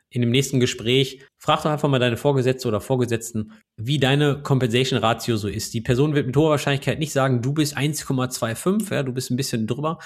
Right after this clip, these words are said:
ähm, sondern eher sagen, „Du bist im guten Mittelfeld“ oder „Da ist noch Luft nach oben“ oder ähnliches, ja. Also ein Indikator. Die Person wird aber auch sagen, hoffentlich, wenn du bereits am Max-Point bist,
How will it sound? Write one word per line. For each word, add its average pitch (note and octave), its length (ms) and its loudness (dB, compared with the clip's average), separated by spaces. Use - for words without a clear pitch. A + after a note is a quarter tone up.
ähm, A#2 180 0
sondern C3 320 2
eher C3 180 4
sagen, B2 160 4
„Du A#2 80 4
bist B2 140 2
im A#2+ 100 4
guten A#2+ 200 -2
Mittelfeld“ B2 480 2
oder A#2+ 220 4
„Da G2 120 0
ist A2 220 -6
noch G2 140 -6
Luft G#2+ 200 -4
nach F#2+ 140 -4
oben“ G2+ 420 -4
oder F#2 160 -8
ähnliches, F2+ 480 -10
ja. A#2 140 -2
Also A2 200 -4
ein A2 80 0
Indikator. A2 840 -4
Die C3 100 0
Person E3 280 6
wird E3+ 100 6
aber C#3 140 4
auch G3+ 160 6
sagen, C#3 560 2
hoffentlich, G2 640 0
wenn C3+ 220 0
du D#3 120 2
bereits B2+ 440 2
am A#2 260 -2
Max-Point A#2 720 0
bist, - 340 0